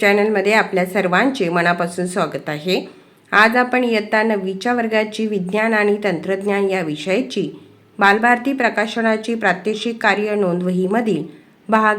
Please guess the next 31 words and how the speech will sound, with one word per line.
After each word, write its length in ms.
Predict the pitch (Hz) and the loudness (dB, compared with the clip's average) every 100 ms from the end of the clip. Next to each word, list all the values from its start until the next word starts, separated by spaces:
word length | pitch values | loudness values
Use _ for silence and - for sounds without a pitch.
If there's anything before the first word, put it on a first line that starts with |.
| 196 | 2
दोन, 260 | 254 180 - - - _ | 2 2 -2 -12 -20 _
प्रात्यक्षिक 580 | - 226 - 247 - 277 | 2 4 2 -4 -2 -2
क्रमांक 440 | 269 233 226 226 240 | 0 0 0 0 -4
तेरा 380 | 226 214 190 | 0 2 2
पूर्ण 380 | 196 196 233 180 | 0 -2 -2 -2
करणार 380 | 143 139 156 151 | -4 -6 -6 -6
आहोत. 300 | 147 151 131 - - - _ - | -8 -6 -8 -10 -20 -20 _ 0
पहा 160 | 202 | 2
विद्यार्थी 500 | 226 214 233 233 226 | 2 2 2 0 0
मित्रांनो, 500 | 226 220 214 208 208 | -2 0 0 0 0
जर 140 | 214 214 | -2 -4
तुम्हाला 280 | 214 202 202 | -2 0 2
बालभारती 520 | 208 190 202 208 202 | 4 4 2 -2 -2
प्रकाशनाची 760 | 247 226 185 190 202 180 180 185 | -2 -2 0 -2 -2 -2 -2 -4
किंवा 280 | 180 196 196 | -4 -2 0
नवनीत 360 | 214 185 226 | 0 0 0
प्रकाशनाची 720 | 247 254 240 240 254 247 247 240 | -2 -4 -4 -6 -4 -4 -6 -4
वही 360 | 226 196 190 190 - _ _ - | -4 -4 -6 -8 -18 _ _ -4
पूर्ण 300 | 247 254 269 | 0 2 0
करायची 440 | 262 214 220 - | 2 0 -2 -2
असेल, 440 | 185 185 175 175 - - _ - | -2 -2 -4 -4 -8 -20 _ 0
तर 40 | |
आपल्या 280 | 214 220 233 | 0 0 0
डिस्क्रिप्शन 560 | 226 220 220 226 302 285 | 0 -2 -4 -4 0 2
बॉक्समध्ये 520 | 247 247 - 240 262 | 2 -2 -2 0 0
दोन्ही 320 | 220 214 226 | 2 2 2
प्रकाशनाची 680 | 269 247 254 247 247 240 247 | 0 -2 -2 -2 -2 -2 -4
प्लेलिस्ट 440 | 240 220 208 214 | -2 -2 -2 -2
देण्यात 340 | 202 190 185 185 | 2 2 2 0
आलेली 340 | 185 180 190 | 0 0 0
आहे. 640 | 185 180 185 175 - - | 0 0 -2 -4 -6 -20